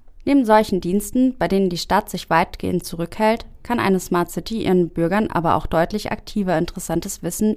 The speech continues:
über ihre Stadt, etwa über die Stadtverwaltung, über die Natur in der Stadt, Stichwort Umwelt, aber auch über die Bevölkerung, etwa die Verkehrsströme bereitstellen.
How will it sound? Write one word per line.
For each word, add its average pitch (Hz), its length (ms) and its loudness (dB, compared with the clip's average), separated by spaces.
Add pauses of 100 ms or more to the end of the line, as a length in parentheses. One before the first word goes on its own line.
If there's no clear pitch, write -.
über 214 460 0
ihre 170 240 -4
Stadt, - 340 -6 (160)
etwa - 480 0
über 165 240 -2
die 160 80 -10
Stadtverwaltung, 202 1000 0 (340)
über 185 160 0
die 175 100 -2
Natur 175 440 2
in 175 160 2
der 165 100 -2
Stadt, 208 360 0 (120)
Stichwort - 540 -8
Umwelt, 208 420 2 (360)
aber 240 340 4
auch 190 200 4
über 220 200 0
die 214 80 0
Bevölkerung, 208 800 -2 (220)
etwa 190 320 0
die 208 120 -4
Verkehrsströme 190 800 -2
bereitstellen. 156 720 -4